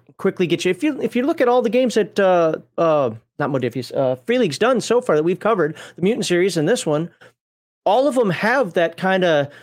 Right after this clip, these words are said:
h-, how do, how do I call it? Um, impetus. Holy crap. By the way, apparently Twitch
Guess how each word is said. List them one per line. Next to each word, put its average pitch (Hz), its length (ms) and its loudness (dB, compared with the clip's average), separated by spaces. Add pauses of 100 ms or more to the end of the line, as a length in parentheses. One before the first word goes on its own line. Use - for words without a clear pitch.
(800)
h-, 123 80 -20 (280)
how - 340 -2
do, 165 60 0
how 160 100 0
do 165 60 2
I 151 40 -2
call 151 220 0
it? 139 100 -4
Um, 135 500 -2 (800)
impetus. 175 380 -2
Holy 175 340 -8
crap. - 320 -6 (260)
By 220 160 0
the 220 100 0
way, 220 200 2
apparently 220 420 -2
Twitch - 500 -4